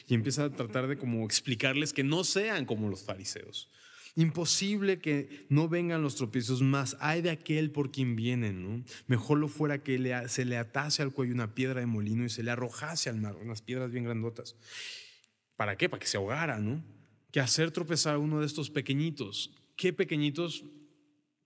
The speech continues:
Eh, es variado, ¿no? Eh, en Mateo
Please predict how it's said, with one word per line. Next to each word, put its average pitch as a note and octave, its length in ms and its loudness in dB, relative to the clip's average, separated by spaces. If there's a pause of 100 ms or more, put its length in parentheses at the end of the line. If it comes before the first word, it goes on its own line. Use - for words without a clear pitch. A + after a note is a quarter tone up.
(220)
Eh, F#2+ 460 -14
es - 160 -4
variado, G#2+ 540 2
¿no? A2+ 280 -4
Eh, G#2 220 -6 (160)
en F2+ 340 -8
Mateo A2+ 600 -2